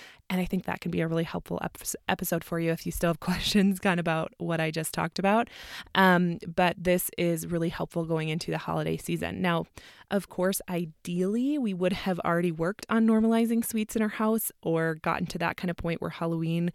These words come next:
comes and it's not so scary for us, but <laughs> I know a lot of us aren't in that boat. I sure as heck wasn't when we first started this kind of journey away <laughs> from picky eating.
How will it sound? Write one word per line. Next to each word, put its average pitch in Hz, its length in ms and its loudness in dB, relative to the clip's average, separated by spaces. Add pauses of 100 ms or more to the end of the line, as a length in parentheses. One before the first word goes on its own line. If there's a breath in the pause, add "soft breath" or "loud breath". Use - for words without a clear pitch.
(420 loud breath)
comes 180 460 0
and 196 120 2
it's 170 180 -4
not 170 220 -2
so 175 200 -4
scary 214 440 0
for 320 180 2
us, 359 300 2
but 202 220 4 (120)
<laughs> - 80 -4
I 247 120 4
know 214 200 4
a - 20 4
lot 185 220 2
of 170 80 -2
us 180 220 0
aren't 165 220 -2
in 165 120 -2
that 165 220 -6
boat. 160 320 -4 (340 loud breath)
I 185 440 4
sure 175 340 0
as 175 120 -2
heck - 320 -4
wasn't 156 500 -2
when 165 240 -2
we 156 200 -4
first 156 320 -2
started 156 300 -4
this 156 260 0
kind 170 240 -4
of 156 120 -4
journey 156 540 -2
away 160 360 0
<laughs> - 0 -
from 170 320 0
picky - 400 -6
eating. 160 340 -4